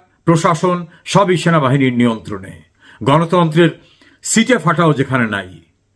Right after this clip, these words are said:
একটা সাম্প্রদায়িক জঙ্গি রাষ্ট্র, চোরের রাষ্ট্র, শোষক,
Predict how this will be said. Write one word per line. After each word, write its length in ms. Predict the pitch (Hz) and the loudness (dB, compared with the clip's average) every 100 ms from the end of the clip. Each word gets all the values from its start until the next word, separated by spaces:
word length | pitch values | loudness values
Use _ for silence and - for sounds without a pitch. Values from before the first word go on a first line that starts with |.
| _ _ _ _ _ _ _ | _ _ _ _ _ _ _
একটা 260 | 160 160 190 | -6 -2 -2
সাম্প্রদায়িক 720 | 156 190 180 190 185 180 113 | 0 -2 0 0 2 2 2
জঙ্গি 340 | 120 202 190 | 0 0 0
রাষ্ট্র, 440 | 170 147 - 107 - - _ _ _ _ _ _ _ _ | 0 0 -6 -16 -18 -20 _ _ _ _ _ _ _ _
চোরের 340 | - 202 214 196 | 2 4 4 2
রাষ্ট্র, 560 | 170 - 139 104 - _ _ _ _ _ _ - | -2 -4 -10 -10 -14 _ _ _ _ _ _ -4
শোষক, 600 | 208 190 220 175 - | 0 2 2 2 -2